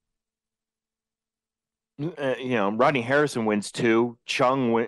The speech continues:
you know, so he, he seemed to really love Patrick Chung, particularly the second run with Chung.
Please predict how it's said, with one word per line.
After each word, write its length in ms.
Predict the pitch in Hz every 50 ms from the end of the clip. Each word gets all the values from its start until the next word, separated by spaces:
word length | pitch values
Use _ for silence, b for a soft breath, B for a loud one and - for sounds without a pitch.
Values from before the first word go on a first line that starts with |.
| 76 107
you 80 | 151 131
know, 220 | 113 113 117 120
so 340 | - - - 139 123 110 - b b b b b b b _ -
he, 140 | - - _ _ _ _ _
he 180 | - - 170
seemed 320 | 175 - - 208 214 208 180
to 80 | 180
really 280 | 175 170 175 175 175 170
love 500 | 147 135 139 139 143 139 135 123 113 - _ _ _ _ _ _ _ _ _ _ _ _ _ _ -
Patrick 400 | 139 156 151 139 - - 123 -
Chung, 400 | - - 139 123 120 120 113 101
particularly 1000 | - - 120 - - 135 135 - 131 127 123 117 117 110 110 110 110 104 101
the 240 | 98 92 95 107 117
second 420 | - - 131 110 107 - 98 87 - _ _ _ _ _ _ - -
run 340 | 120 113 104 95 87 85
with 100 | 82 80
Chung. 280 | - - 90 80 -